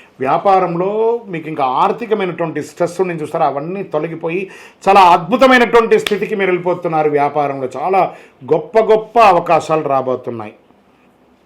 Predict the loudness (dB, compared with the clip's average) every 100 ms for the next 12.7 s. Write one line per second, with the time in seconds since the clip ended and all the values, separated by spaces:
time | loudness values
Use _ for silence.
0 | _ _ -4 2 4 4 6 4 4 0
1 | -2 -4 -4 -6 -6 -4 -4 -6 -10 -20
2 | _ _ _ _ _ _ -4 2 2 4
3 | 2 2 -2 -2 -6 -6 -2 -2 -2 -4
4 | -4 -4 -2 -4 -4 -4 -6 -6 -10 -10
5 | -12 _ _ _ _ _ _ _ _ _
6 | _ 0 0 4 4 4 4 2 2 2
7 | 2 0 0 -2 -2 -2 -4 -4 -4 -2
8 | -2 -2 -2 0 0 0 -6 -10 -10 -18
9 | _ _ _ _ _ _ _ _ _ 0
10 | 4 4 2 0 2 2 0 0 0 0
11 | -4 -4 -4 -4 -4 -4 0 2 2 0
12 | -4 -6 -6 -4 -4 -6